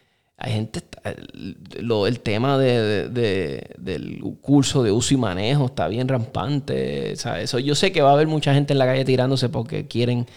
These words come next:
armarse y mucha gente quiere empezar a practicar y ir a, a clubes a tirar matches. So, <clears throat>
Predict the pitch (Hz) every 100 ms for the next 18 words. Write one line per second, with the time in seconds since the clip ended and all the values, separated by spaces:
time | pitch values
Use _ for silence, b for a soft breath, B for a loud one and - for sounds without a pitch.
0 | B B 104 120 156 151 139 127 127 123
1 | 135 120 - 123 117 117 104 104 104 107
2 | 110 - - 107 110 - 117 110 107 -
3 | B B B B - - 117 123 120 113
4 | 107 107 71 71 78 107 101 101 95 92
5 | - 87 - - _ _ _ _ _ _
6 | _ _ _ - 135 120 110 104 - _
7 | _ _ _ _ _ _ _ _ _ _